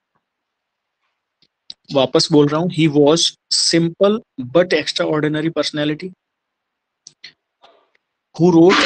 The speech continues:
around thirty-seven page and around hundred fifty-four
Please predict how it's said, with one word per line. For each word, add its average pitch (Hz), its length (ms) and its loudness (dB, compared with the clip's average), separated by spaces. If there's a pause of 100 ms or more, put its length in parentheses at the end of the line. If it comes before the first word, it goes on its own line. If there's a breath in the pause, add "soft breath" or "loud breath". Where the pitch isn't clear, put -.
around 147 340 -2
thirty-seven 160 720 -6
page 156 380 -2 (1400)
and 151 140 -2
around 156 280 0
hundred 143 360 -2
fifty-four 165 680 -4